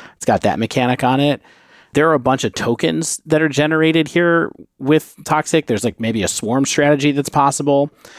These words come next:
I know that there's, there's one thing that makes, uh,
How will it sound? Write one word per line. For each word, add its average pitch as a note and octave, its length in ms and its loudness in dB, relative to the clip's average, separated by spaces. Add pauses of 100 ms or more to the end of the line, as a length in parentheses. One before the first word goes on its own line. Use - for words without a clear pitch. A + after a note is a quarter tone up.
(240)
I A#2 60 0
know A#2 120 4
that A2 100 0
there's, G#2+ 340 0
there's A2+ 220 -2
one A#2 180 0
thing G#2+ 160 0
that G2+ 140 0
makes, G#2 400 0
uh, F#2 200 2